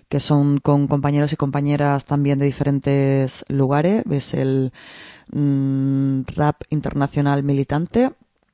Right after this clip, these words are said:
Eh, mm, bueno, es que no recuerdo los nombres bien, pero está, en este tema concretamente está Red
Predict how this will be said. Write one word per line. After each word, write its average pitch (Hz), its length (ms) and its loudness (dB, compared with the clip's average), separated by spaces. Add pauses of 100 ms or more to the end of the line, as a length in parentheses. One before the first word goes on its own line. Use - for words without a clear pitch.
(580)
Eh, 131 880 0
mm, 76 380 -8 (300)
bueno, 135 340 -2
es - 80 -6
que 147 120 -2
no 135 120 0
recuerdo 135 300 2
los 131 180 0
nombres 139 280 0
bien, 160 280 2
pero 135 180 0
está, 131 420 -2 (400)
en 147 60 -2
este - 200 -2
tema 139 220 0
concretamente 135 460 -2
está 135 480 0
Red 139 280 -4